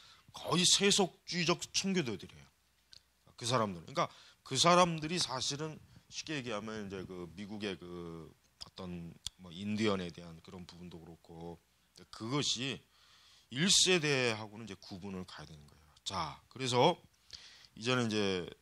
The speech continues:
에, 이제 삼 장으로 들어가면은 선교, 전도, 부흥, 복음주의, 에, 네트워크의 세-,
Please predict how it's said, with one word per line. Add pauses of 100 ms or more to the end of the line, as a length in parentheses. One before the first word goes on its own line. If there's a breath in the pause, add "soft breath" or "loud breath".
(500)
에,
이제
삼
장으로
들어가면은 (320 loud breath)
선교,
전도,
부흥, (340)
복음주의, (680 loud breath)
에,
네트워크의
세-,